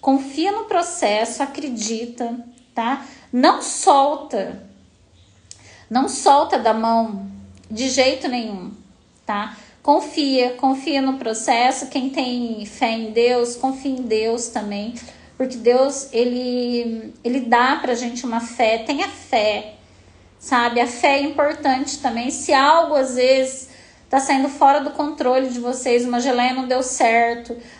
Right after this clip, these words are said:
a fruta não chegou, aconteceu um problema com o pote, tenha fé que vai dar certo, porque acontece.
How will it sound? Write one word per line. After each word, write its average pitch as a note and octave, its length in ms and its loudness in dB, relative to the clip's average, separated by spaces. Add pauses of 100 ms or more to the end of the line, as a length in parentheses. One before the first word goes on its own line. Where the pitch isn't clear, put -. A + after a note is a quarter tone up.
a A#3+ 80 2
fruta C#4 360 -2
não C4 100 -4
chegou, A#3+ 760 4
aconteceu C#4 360 0
um C4+ 100 2
problema B3 440 0
com C4 80 -8
o - 20 -12
pote, C#4+ 380 0
tenha G4 180 -6
fé D#4 260 -2
que D#4 120 -12
vai A#3 120 -4
dar G#3+ 140 -4
certo, G#3 500 -4
porque C4 240 -6
acontece. C#4 800 0